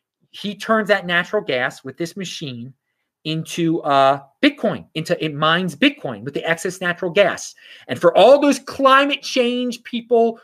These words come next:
who think the world is ending and that we need to cut down on industry and have the government step in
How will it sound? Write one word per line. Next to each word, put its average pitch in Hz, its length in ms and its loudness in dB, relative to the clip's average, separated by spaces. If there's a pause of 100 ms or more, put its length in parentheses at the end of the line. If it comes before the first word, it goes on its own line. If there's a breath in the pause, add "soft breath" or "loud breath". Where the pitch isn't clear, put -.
who 160 80 -10
think 190 220 -8
the 247 60 2
world 233 360 6
is 226 120 0
ending 208 460 2 (420)
and 147 180 -4
that 147 280 2 (120)
we 160 140 -4
need 214 300 0
to 202 380 -2 (200)
cut 254 320 0
down 214 340 6
on 214 160 -2
industry 208 640 -6
and 160 80 -8
have 180 120 -2
the 160 60 -8
government 208 540 0
step - 480 -2
in 202 400 -2